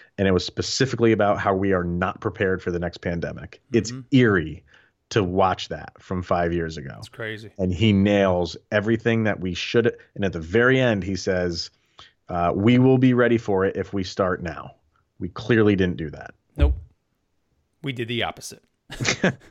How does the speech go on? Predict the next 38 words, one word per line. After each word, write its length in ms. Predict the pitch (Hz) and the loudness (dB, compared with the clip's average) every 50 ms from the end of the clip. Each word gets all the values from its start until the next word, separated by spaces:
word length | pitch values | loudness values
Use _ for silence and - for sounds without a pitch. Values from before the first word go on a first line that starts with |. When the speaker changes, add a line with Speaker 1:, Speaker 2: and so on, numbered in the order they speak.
| _ _ _ _ - | _ _ _ _ 2
Speaker 2:
Unfortunately, 760 | 190 190 202 - - 214 170 156 98 - 143 135 117 107 107 | 2 4 4 4 6 6 6 6 6 0 -2 -2 -4 -6 -6
Speaker 1:
Total, 160 | - - - - - | -8 -12 -20 -6 2
the 60 | - | 4
Speaker 2:
the 80 | 202 175 | 4 6
Speaker 1:
total 160 | 139 123 117 | 6 6 6
Speaker 2:
powers 240 | 147 147 160 170 165 | 6 6 4 4 2
Speaker 1:
opposite. 140 | 156 139 151 | 0 0 0
Speaker 2:
that 200 | 151 143 143 135 | 2 2 0 0
be 300 | 143 135 123 117 113 107 | -2 -2 -2 -2 -2 -4
currently 540 | - - 135 127 117 107 101 101 104 101 101 | -6 -6 -4 -4 -4 -4 -6 -8 -10 -10 -10
did 200 | 104 110 104 95 | -8 -10 -10 -8
the 160 | 104 98 92 | -8 -10 -10
opposite. 400 | 90 92 - - - - - - - - - - - | -10 -12 -14 -16 -16 -16 -18 -20 -20 -20 -20 -16 -8
Speaker 1:
The 120 | - 107 - | -6 -2 0
total 340 | 147 143 143 131 123 117 - | 2 2 2 0 -2 -4 -10
Speaker 2:
Um, 60 | - _ _ _ _ _ - _ _ _ _ _ _ _ _ _ _ _ _ _ _ - | -14 _ _ _ _ _ -20 _ _ _ _ _ _ _ _ _ _ _ _ _ _ -20
Speaker 1:
opposite. 180 | 277 294 - - _ _ 151 285 156 | -20 -20 -20 -20 _ _ _ -16 -10
Speaker 2:
did 220 | - 202 202 156 160 | -4 -2 -2 -2 -2
you 60 | 165 | -4
see 340 | - - - 220 208 220 196 | -4 -2 0 2 2 2 2
that? 180 | 190 185 165 | 2 0 0
And 100 | 156 147 | 0 -2
this 140 | 156 156 - | -4 -4 -6
is 100 | 160 135 | -8 -8
just 220 | 131 139 127 - - | -10 -10 -10 -8 -4
kind 120 | 143 131 123 | -4 -4 -4
of 80 | 113 | -6
a 40 | - | -10
funny, 460 | - 131 120 120 117 117 117 113 117 - - - _ - 523 453 - 214 | -8 -6 -6 -6 -6 -8 -10 -12 -14 -16 -20 -20 _ -12 -10 -10 -10 -10
kind 140 | - - - 233 | -8 -6 -4 -4
of 60 | 202 | -4
a 40 | 180 | -4
quirky, 1040 | - - 202 202 185 - - 190 185 185 180 180 180 180 180 180 180 180 175 156 | -4 0 2 2 2 2 -2 -6 -6 -4 -4 -4 -4 -4 -4 -4 -4 -4 -6 -8
co-, 200 | 147 - 185 185 | -6 -4 -4 -4
probably 540 | 180 - - 214 214 208 202 196 196 185 175 | -4 -4 -2 0 0 0 -2 -4 -4 -4 -4
more 320 | 170 160 160 160 160 151 139 | -4 -4 -4 -4 -4 -4 -6
just, 360 | 131 135 127 - - - - | -8 -10 -10 -10 -12 -14 -12
like, 380 | 120 113 110 107 104 - _ | -12 -10 -10 -10 -12 -16 _